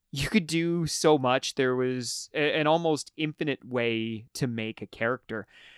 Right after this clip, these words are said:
And fourth and fifth edition gets called Hero Hammer, and, and for good reason. A lot of it is because of the way that magic items worked. Magic items worked quite differently than they would in the later eras.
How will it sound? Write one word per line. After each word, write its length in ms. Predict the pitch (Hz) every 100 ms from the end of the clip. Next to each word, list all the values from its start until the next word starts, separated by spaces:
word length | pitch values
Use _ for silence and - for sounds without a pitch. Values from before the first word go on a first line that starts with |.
| - _
And 260 | 139 135 - _
fourth 240 | - 226 196
and 80 |
fifth 140 | 165 147
edition 300 | 139 131 135
gets 180 | 120 -
called 280 | 120 117
Hero 300 | 110 151 143
Hammer, 340 | 110 107 104 110
and, 220 | 104 104
and 200 | 107 101
for 140 | - 120
good 220 | 156 147
reason. 400 | 127 165 120 113 - - - -
A 60 | 147
lot 180 | 151 240
of 80 | 247
it 80 | 156
is 120 | 127
because 520 | 151 - - 127 127
of 160 | - 123
the 80 |
way 220 | 117 104 107
that 160 | 120
magic 320 | 113 101 117 -
items 420 | 113 104 104 104 -
worked. 500 | 110 175 - - - _ _ _ _ _ _
Magic 340 | 135 165 - 185
items 260 | 175 151
worked 280 | 127 127 -
quite 320 | - 117 117
differently 360 | 120 110 123 117
than 160 | 110
they 100 | 110
would 240 | 110 107 101
in 240 | 117 107
the 60 | 110
later 360 | 110 104 113 -
eras. 440 | 143 196 104 -